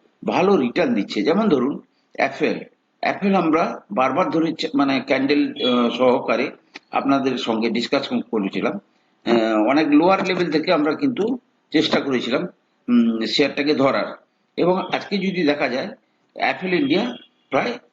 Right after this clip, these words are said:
সতেরোশোর ঘর টাচ করেছে। তো সেক্ষেত্রে আ-, আমার যে, মানে, টার্গেট যে এটাকে নিয়ে, সেটা হচ্ছে প্রায়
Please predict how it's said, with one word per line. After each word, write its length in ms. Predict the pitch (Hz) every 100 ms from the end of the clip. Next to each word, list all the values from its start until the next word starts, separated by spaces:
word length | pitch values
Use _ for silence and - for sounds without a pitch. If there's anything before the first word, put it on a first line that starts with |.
| _
সতেরোশোর 580 | - 165 165 196 190 190
ঘর 160 | 135 135
টাচ 260 | 143 135
করেছে। 420 | - 117 101 156 - _ _ _ -
তো 200 | 160 165
সেক্ষেত্রে 720 | 160 170 208 208 214 226 - - - _ - _ _ _ _ - - - 117
আ-, 260 | 131 143 92
আমার 380 | 139 202 196
যে, 460 | - 160 160 151 127 123
মানে, 240 | 131 131 131
টার্গেট 540 | 139 127 107 - - -
যে 120 | 120
এটাকে 320 | 127 120 127 110
নিয়ে, 280 | 101 127 - _ _ _
সেটা 240 | - 123 180
হচ্ছে 260 | 131 190
প্রায় 240 | - 165